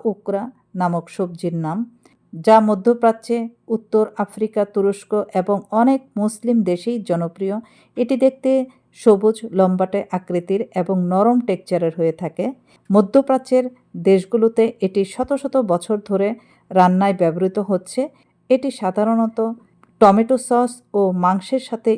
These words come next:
স্টু হিসাবে রান্না করা হয়। সৌদি আরব, মিশর, লেবানন, তুরস্ক, সিরিয়া ও ইরাকে এটি অত্যন্ত জনপ্রিয়,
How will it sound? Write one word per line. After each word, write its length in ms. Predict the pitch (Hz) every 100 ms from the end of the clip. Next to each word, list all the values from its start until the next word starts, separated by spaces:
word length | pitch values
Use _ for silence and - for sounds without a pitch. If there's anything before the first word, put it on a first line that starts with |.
| - 208
স্টু 240 | - 214
হিসাবে 380 | 202 196 208 196
রান্না 300 | 175 160 170
করা 240 | 175 170 170
হয়। 240 | 185 233 - _ _ _ _ -
সৌদি 340 | 262 247 254
আরব, 220 | 247 247 240 _
মিশর, 480 | 220 202 202 226 220 180
লেবানন, 440 | 170 175 196 214 220
তুরস্ক, 480 | - 190 190 - 226
সিরিয়া 520 | 226 - 175 185 202 220 226 _ _ _ _ -
ও 100 | 233 277 277 _ _ -
ইরাকে 420 | 247 254 254 269 269 196
এটি 200 | 220 208 -
অত্যন্ত 480 | 269 - 320 311 277 233
জনপ্রিয়, 520 | 196 180 175 202 247